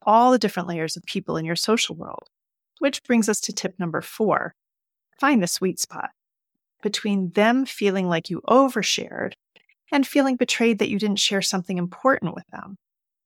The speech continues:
To understand this idea, it's maybe easiest to think about what disclosure looks like when dating. Imagine you've started dating someone.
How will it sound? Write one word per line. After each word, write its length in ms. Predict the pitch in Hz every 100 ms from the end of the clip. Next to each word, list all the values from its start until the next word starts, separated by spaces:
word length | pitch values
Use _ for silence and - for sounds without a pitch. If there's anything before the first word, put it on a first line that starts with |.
| _ _ _ _ _
To 100 | -
understand 500 | 247 254 247 190 190
this 140 | 180 -
idea, 540 | 165 156 156 156 202 -
it's 280 | 196 - 202
maybe 340 | 202 180 -
easiest 360 | 196 175 175 -
to 80 |
think 240 | 170 202 175
about 340 | 165 160 156 -
what 160 | 185
disclosure 600 | - - - 185 190 180
looks 240 | 165 190 -
like 140 | 175 -
when 180 | 175 175
dating. 440 | 185 180 - - - _ _ _ _ _ _ _
Imagine 380 | 240 269 381 403
you've 160 | 330 -
started 400 | - 180 180 180
dating 300 | 165 156 160
someone. 480 | - 147 - 196